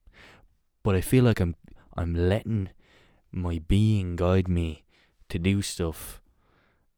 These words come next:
But I don't know what it is yet. And I don't know where I'm going, but something's happening.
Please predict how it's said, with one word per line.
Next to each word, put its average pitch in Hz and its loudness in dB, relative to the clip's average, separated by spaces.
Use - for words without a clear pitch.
But 120 4
I 123 10
don't 147 8
know 151 6
what 131 0
it 120 2
is 139 0
yet. 110 -2
And 123 0
I 117 0
don't 127 4
know 123 4
where 120 0
I'm 110 -2
going, 117 -2
but 101 -6
something's 113 -4
happening. 107 -6